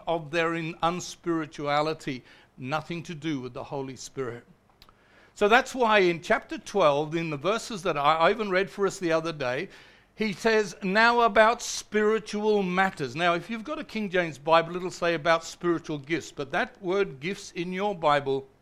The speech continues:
is in fact in, in sort of a, uh, uh, what is it, I, uh,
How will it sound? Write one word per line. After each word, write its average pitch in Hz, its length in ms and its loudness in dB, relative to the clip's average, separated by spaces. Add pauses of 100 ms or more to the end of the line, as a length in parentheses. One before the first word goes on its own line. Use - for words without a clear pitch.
(440)
is 175 200 0
in 180 120 -4
fact 160 400 -2
in, 151 260 -6 (300)
in 151 480 -4
sort 165 240 -2
of 147 100 -6
a, 151 140 -2
uh, 147 340 0 (280)
uh, 135 400 -4
what 160 220 -4
is 147 120 -8
it, 117 120 -4
I, 135 120 -6
uh, 139 180 -14